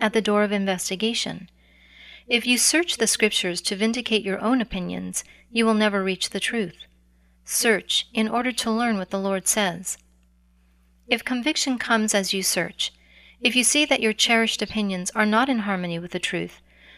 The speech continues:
do not misinterpret the truth in order to suit your own belief, but accept the light given. Open mind and heart that you may behold wondrous things out of God's Word.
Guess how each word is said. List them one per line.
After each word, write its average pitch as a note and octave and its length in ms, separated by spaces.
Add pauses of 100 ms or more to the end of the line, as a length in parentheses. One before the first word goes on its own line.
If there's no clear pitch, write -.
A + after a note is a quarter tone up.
(220)
do B3+ 140
not D#4 160
misinterpret C4 640
the F#3 80
truth F#3+ 480
in G#3 100
order A3+ 200
to A3 180
suit A#3 240
your G#3 160
own G#3+ 160
belief, G#3 560 (400)
but A3 100
accept A3+ 460
the G#3 80
light G3+ 280
given. F3 420 (720)
Open B3 380
mind G#3+ 400
and A3 160
heart F3+ 360
that - 120
you G#3+ 180
may B3+ 140
behold G#3 420
wondrous A#3+ 460
things G3 420
out G3+ 140
of G3+ 120
God's F#3 300
Word. A3 380